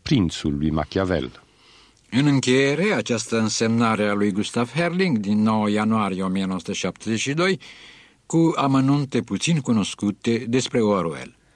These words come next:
Speaker 1: Al treilea tom de eseuri, articole și scrisori ale lui George Orwell. Nu știam că Gleb Struve atrăsese atenția lui Orwell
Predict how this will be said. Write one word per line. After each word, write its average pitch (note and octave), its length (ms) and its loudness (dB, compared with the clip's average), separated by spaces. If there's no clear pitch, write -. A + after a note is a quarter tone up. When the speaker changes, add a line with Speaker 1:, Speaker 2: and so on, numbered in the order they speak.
Speaker 1:
Al F#2+ 460 2
treilea B2 460 2
tom G#2+ 320 2
de D#2+ 100 0
eseuri, E2 680 0
articole F2 640 0
și - 180 -2
scrisori F2 580 0
ale D2+ 160 0
lui D2+ 200 0
George F2+ 360 0
Orwell. C#2 640 -2
Nu C#3+ 160 4
știam F#2+ 600 2
că F2+ 120 0
Gleb F2 360 0
Struve E2+ 760 0
atrăsese G2 640 0
atenția F#2+ 540 0
lui D#2 260 0
Orwell F2+ 600 2